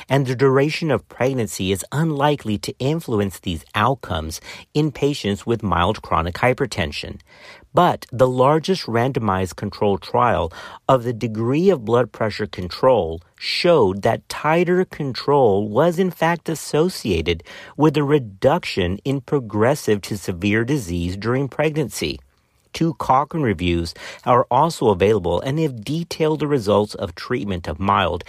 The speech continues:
and moderate chronic hypertension during pregnancy. And in these reports, the use of beta blockers and methyl dopa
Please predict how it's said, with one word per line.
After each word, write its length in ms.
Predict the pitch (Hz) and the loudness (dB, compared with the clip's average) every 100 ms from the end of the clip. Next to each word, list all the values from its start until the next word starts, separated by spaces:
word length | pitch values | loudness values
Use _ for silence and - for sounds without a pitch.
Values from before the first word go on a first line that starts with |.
| - - | -20 -2
and 200 | 123 127 | 0 2
moderate 540 | 120 120 131 139 160 - | 2 2 2 2 0 -2
chronic 380 | - 107 110 - | 0 0 0 -2
hypertension 680 | 101 98 110 - 85 92 85 | 0 0 -2 -6 -6 -6 -6
during 240 | 82 80 | -6 -6
pregnancy. 680 | - 104 95 85 - 71 - _ _ - | -2 -2 -2 -8 -8 -12 -14 _ _ -4
And 140 | 107 | -2
in 120 | 98 | 0
these 200 | 95 90 | -2 -2
reports, 600 | 90 85 110 123 151 - - - - | -4 0 4 4 2 -10 -14 -18 -4
the 100 | 131 | 0
use 260 | 131 156 - | 2 2 0
of 240 | 180 127 | 0 0
beta 340 | 104 120 143 151 | 2 4 4 2
blockers 600 | 123 90 85 90 87 - - | 2 2 2 0 -4 -6 -4
and 220 | 113 104 | 0 2
methyl 320 | 110 110 92 | 0 -2 -6
dopa 520 | 87 110 123 - 78 | 2 2 4 0 -2